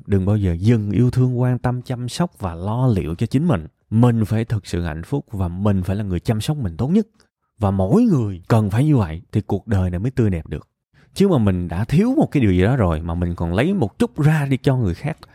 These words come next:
bản chất hành động đó là vĩ đại, nhưng mà nó không bền vững được. Vì ngày mai mình còn gì nữa để cho.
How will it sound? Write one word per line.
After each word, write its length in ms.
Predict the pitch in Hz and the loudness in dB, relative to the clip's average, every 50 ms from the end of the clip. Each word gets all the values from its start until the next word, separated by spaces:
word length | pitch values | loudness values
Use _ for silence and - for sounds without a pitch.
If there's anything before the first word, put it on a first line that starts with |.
| - - - | -20 -10 -8
bản 240 | 104 95 95 123 | -4 0 0 0
chất 200 | - - 226 - | 2 2 0 0
hành 160 | - 104 87 87 | -2 -4 -4 -4
động 180 | 82 78 85 | -4 -2 0
đó 100 | 95 135 | 0 2
là 80 | 143 110 | 2 2
vĩ 200 | 87 85 80 - | 2 0 0 0
đại, 260 | - 104 - - - - _ _ | -2 -4 -4 -10 -18 -20 _ _
nhưng 140 | - 165 180 | 0 2 4
mà 80 | 165 139 | 4 4
nó 60 | 151 | 2
không 240 | - - 170 165 143 | 2 2 0 2 2
bền 200 | 117 98 85 82 | 2 2 2 0
vững 260 | 80 82 82 113 165 | -2 -4 -4 -2 -2
được. 220 | 160 107 82 - _ _ _ _ _ _ _ _ _ | -2 -2 -2 -6 _ _ _ _ _ _ _ _ _
Vì 180 | 98 98 101 98 | 0 2 2 2
ngày 120 | 101 101 | 2 2
mai 220 | 107 127 139 143 | 2 0 0 0
mình 160 | 139 131 101 90 | 0 0 0 2
còn 240 | - 101 92 90 | 2 2 2 2
gì 80 | 87 90 | 2 2
nữa 100 | 90 113 | 2 2
để 140 | 127 139 143 | 2 0 2
cho. 320 | - - 139 156 170 160 | 2 2 2 2 0 -2